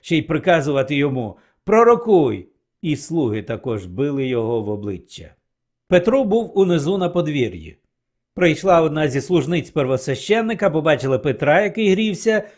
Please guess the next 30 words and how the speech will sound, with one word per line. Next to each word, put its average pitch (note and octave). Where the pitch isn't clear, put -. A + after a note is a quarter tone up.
глянула F3+
на A#3
нього A#3+
й A#3
каже: C#3
«І A#3
ти D#4
був F#3
з F3+
Ісусом E3+
Назарянином?» E3+
Але D3+
він C#3+
відрікся, C3
кажучи: C#3
«Я B2+
не A#3+
знаю B3+
і B3
не A#3+
розумію, A3+
про C#3+
що B3
ти B3+
говориш», D3
і D#3
вийшов F3+
геть D#3
у F#3+
передвір'я. C3